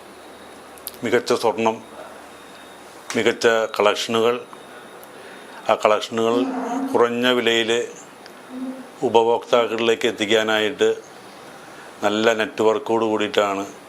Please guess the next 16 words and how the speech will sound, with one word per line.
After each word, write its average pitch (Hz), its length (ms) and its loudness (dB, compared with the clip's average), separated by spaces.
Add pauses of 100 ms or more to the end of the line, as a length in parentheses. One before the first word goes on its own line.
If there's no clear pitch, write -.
(260)
ലിയോസ് 104 340 0
ഗോൾഡ് 95 240 0
പ്രവർത്തിച്ചുകൊണ്ടിരിക്കുന്നത്. 87 840 -6 (2000)
എന്നെ 127 220 2
സംബന്ധിച്ചിടത്തോളം 127 720 2
പറയുകയാണെങ്കിൽ, 117 500 2 (1800)
ഏകോപന 135 400 4
സമിതിയുടെ 143 340 2
പ്രവർത്തനങ്ങൾക്കൊപ്പം 123 800 2
തന്നെ 113 200 0 (140)
ഞങ്ങൾ 113 320 0
നടത്തുന്ന 107 380 0
പ്രവർത്തനങ്ങൾ, 101 420 0
ആ 98 160 0
ജീവകാരുണ്യ 101 540 0
പ്രവർത്തനങ്ങൾ, 87 500 -6